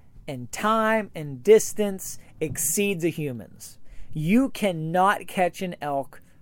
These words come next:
if, that doesn't wanna be caught. You cannot catch up to an elk that doesn't wanna be caught up to. That, that is not humanly possible. What can happen, though,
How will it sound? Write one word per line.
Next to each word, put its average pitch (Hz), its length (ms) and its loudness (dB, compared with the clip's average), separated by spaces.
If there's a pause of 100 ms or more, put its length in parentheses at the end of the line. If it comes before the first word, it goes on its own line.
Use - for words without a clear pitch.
(300)
if, 127 180 -8
that - 180 -2
doesn't 170 340 4
wanna 170 260 -2
be 170 140 0
caught. - 360 -4
You 170 140 -6
cannot 170 440 -4 (180)
catch 190 280 0
up 208 200 2
to 320 200 0
an 240 160 2
elk - 360 -8 (300)
that 151 160 0
doesn't 151 300 4
wanna 143 220 -6
be 131 100 -4
caught 131 300 -2
up - 220 -8
to. 107 220 -8 (600)
That, 151 280 2
that 156 160 6
is 147 160 0
not 160 380 0
humanly 170 560 -4
possible. 135 640 -2 (600)
What 240 380 4
can 415 320 2
happen, 285 520 6
though, 139 240 -6